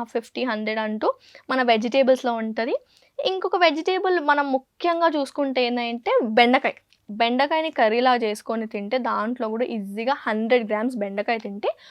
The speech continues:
టూ హండ్రెడ్ గ్రామ్స్ వరకు కాల్షియం మనకు వచ్చేస్తది. ఇవి ఐదు మనకి చాలా మంచి కాల్షియం. ఒకటి పాలు, పాల పదార్థాలు, రెండు కరివేపాకు పొడి, మూడు పాలకూర, నాలుగోది వచ్చేసి మినప్పప్పు, ఐదోది,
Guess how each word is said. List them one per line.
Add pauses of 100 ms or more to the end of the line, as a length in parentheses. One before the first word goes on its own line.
(220)
టూ
హండ్రెడ్
గ్రామ్స్
వరకు
కాల్షియం
మనకు
వచ్చేస్తది.
ఇవి
ఐదు
మనకి
చాలా
మంచి
కాల్షియం. (360)
ఒకటి
పాలు,
పాల
పదార్థాలు, (340)
రెండు
కరివేపాకు
పొడి, (280)
మూడు
పాలకూర, (400)
నాలుగోది
వచ్చేసి
మినప్పప్పు, (120)
ఐదోది,